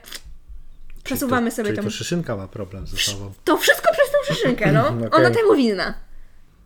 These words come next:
Speaker 1: Okej, czyli wiemy, że szyszynka sobie nie radzi z dobranockami wieczorem.
Speaker 2: Tak,
Speaker 1: Trzeba
Speaker 2: czyli
Speaker 1: jej
Speaker 2: raczej te dobranocki przesuwamy na wcześniejszą porę.
Speaker 1: Czyli dobranocki
Speaker 2: Na
Speaker 1: na
Speaker 2: podwieczorynki.
Speaker 1: Albo ten, wiesz, ten, e, moment angielskiej herbaty, przerwy
Speaker 2: Tak.
Speaker 1: na angielską herbatę, siedemnasta,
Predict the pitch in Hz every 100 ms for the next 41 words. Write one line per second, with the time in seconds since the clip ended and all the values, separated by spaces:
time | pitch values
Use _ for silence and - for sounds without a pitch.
0 | - - 123 98 87 120 131 147 135 117
1 | - 123 123 113 110 113 120 113 104 104
2 | 104 104 101 98 - 101 113 104 - -
3 | 123 277 - 123 113 165 240 226 220 220
4 | 220 208 220 220 208 196 185 - 247 254
5 | 233 240 208 - 370 587 359 392 339 285
6 | 190 110 113 123 131 110 208 226 135 127
7 | 120 123 277 240 226 254 247 - 240 226
8 | 190 175 - 151 - _ - 98 101 101
9 | 98 107 - 101 95 104 101 92 113 113
10 | 101 98 101 107 - - 98 101 98 90
11 | - - - 98 92 87 _ _ - -
12 | 92 95 92 98 95 - 95 - 95 110
13 | - - 98 95 104 98 - 92